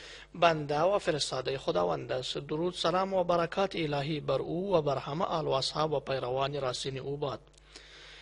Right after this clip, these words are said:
به تردید وقت در زندگی انسان دارای اهمیت بزرگ و ارزش گران است. وقت از بزرگترین نعمت‌های است که الله متعال بر ما احسان نموده است.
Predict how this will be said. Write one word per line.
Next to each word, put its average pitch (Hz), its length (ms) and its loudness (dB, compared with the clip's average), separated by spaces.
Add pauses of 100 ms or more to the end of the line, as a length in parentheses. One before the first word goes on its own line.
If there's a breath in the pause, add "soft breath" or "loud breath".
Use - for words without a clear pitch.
(260 loud breath)
به 175 160 4
تردید 185 580 2
وقت 196 320 4
در 180 160 2
زندگی 160 380 -2
انسان 180 360 0
دارای 165 280 2
اهمیت 160 380 -2
بزرگ 151 480 0
و - 40 2
ارزش 143 420 0
گران 165 580 -2
است. 135 220 -4
وقت 165 320 -2
از 143 180 -2
بزرگترین 143 580 -2
نعمت‌های 143 580 -2
است 143 280 -4
که 170 100 2
الله 151 200 2
متعال 147 400 -2
بر 139 160 0
ما 139 180 -2
احسان 131 380 -4
نموده 127 240 -8
است. 131 280 -2